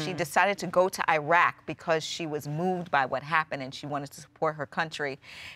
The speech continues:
Speaker 1: And I have to say that when nine eleven happened, I lived in New Jersey, I
Speaker 2: Right.
Speaker 1: worked in New York, and I was like, "Yeah, that's right, let's go get 'em." You don't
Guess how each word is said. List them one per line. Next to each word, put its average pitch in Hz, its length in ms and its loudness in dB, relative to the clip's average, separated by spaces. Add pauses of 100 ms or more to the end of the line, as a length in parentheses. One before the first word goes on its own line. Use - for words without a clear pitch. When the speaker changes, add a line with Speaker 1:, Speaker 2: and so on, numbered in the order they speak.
Speaker 1:
And 233 160 2
I 285 60 2 (180)
have 403 120 -2
to 330 100 -6
say 277 300 2
that 185 200 4
when 180 540 2
nine 185 340 2
eleven 208 260 0
happened, 175 400 0
I 147 140 4
lived 180 440 -2
in 175 180 0
New 185 100 -2
Jersey, 156 420 -2
I 139 80 2
Speaker 2:
Right. 160 140 2
Speaker 1:
worked 160 220 0
in 190 80 -4
New 190 40 -2 (200)
York, 156 320 4 (420)
and 180 220 2
I 247 100 2
was 196 180 -4
like, 131 220 4 (160)
"Yeah, 147 280 2
that's 185 260 -2
right, 151 240 4
let's 160 240 2
go 185 280 4
get 208 200 8
'em." 147 180 0
You 170 80 -4
don't 190 240 2